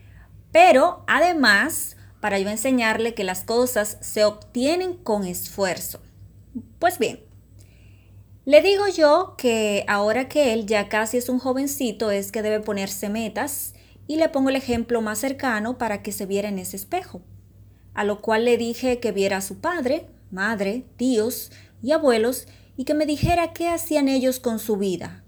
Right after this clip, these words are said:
con su tiempo, cómo lo invertían, qué hacían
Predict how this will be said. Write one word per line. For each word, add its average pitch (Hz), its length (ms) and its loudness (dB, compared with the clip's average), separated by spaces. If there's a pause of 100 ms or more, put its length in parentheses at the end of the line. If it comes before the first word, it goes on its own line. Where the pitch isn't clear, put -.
con 196 180 -10
su 196 140 -8
tiempo, 269 640 -2 (380)
cómo 240 200 2
lo 269 80 4
invertían, 254 760 2 (480)
qué 339 240 0
hacían 302 720 0